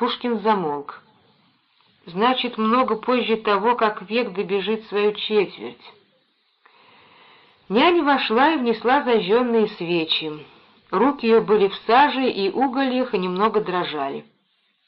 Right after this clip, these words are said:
«Что это ты, мамушка, вымазалась?» «А печи велела топить.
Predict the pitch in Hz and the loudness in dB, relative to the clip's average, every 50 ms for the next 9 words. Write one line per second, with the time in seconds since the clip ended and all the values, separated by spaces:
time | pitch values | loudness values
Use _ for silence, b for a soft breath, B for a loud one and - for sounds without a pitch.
0 | _ _ _ _ _ _ _ _ _ - - - - - 208 240 240 240 - - | _ _ _ _ _ _ _ _ _ -18 -16 -10 -2 0 2 2 2 0 -4 -6
1 | 277 277 277 285 294 285 285 262 - - - 277 254 302 311 262 202 170 - 147 | -4 0 4 4 6 6 6 4 0 -4 -4 -2 0 2 2 2 0 -2 -4 -6
2 | 135 131 131 - - _ _ _ _ _ _ _ _ _ _ _ _ _ _ _ | -10 -10 -12 -14 -20 _ _ _ _ _ _ _ _ _ _ _ _ _ _ _
3 | B B B B B B B - 185 196 - - 208 220 247 262 254 - 269 254 | B B B B B B B -2 -2 -2 0 0 2 2 4 2 2 0 -2 -2
4 | 254 262 220 208 185 165 160 156 160 - 160 156 - - 151 151 - - - - | 0 0 2 2 2 2 0 -2 -4 -8 -8 -8 -8 -10 -12 -12 -12 -16 -20 -20